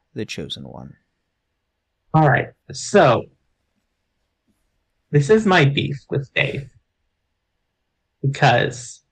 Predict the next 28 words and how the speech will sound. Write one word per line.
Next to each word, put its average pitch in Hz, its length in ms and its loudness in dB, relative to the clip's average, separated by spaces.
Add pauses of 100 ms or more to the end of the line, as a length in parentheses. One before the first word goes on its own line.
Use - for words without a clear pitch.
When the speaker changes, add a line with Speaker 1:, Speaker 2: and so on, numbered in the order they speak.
(640)
Speaker 2:
and 143 120 4
I 139 80 6
don't 170 160 4
have 165 160 4
a 160 60 4
lot 127 200 4
of - 100 -6
beef 143 240 -6
with 143 120 -16
Dave, - 280 -8
but 127 100 -6
I 127 80 -2
do 139 100 -2
have 143 160 0
some 117 300 -8
beef 131 240 -10
with 135 140 -14
Dave. 120 260 -4
One 135 140 0
of 135 120 0
this 127 240 -2
is 127 160 -12
stop 143 440 -4 (340)
making 139 400 -2
me 123 160 -4
relive 127 600 -4
Order 131 240 -6
sixty-six. - 1040 -10